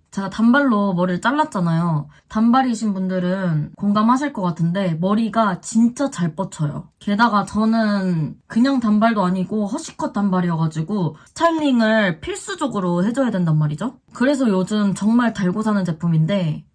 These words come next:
제가 머리가 극손상모이다 보니까 헤어 제품에 정말 관심이 많이 생겼고 진짜 신경 쓰면서 관리해주고 있거든요.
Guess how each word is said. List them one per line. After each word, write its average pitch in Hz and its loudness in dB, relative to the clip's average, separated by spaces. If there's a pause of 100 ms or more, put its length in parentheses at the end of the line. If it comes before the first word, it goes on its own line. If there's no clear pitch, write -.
(100)
제가 196 -4
머리가 202 0
극손상모이다 226 0
보니까 165 0 (320)
헤어 311 0
제품에 220 -2
정말 277 2
관심이 202 0
많이 160 2
생겼고 165 -2
진짜 240 0
신경 320 -6
쓰면서 214 -2
관리해주고 175 -2
있거든요. 151 -6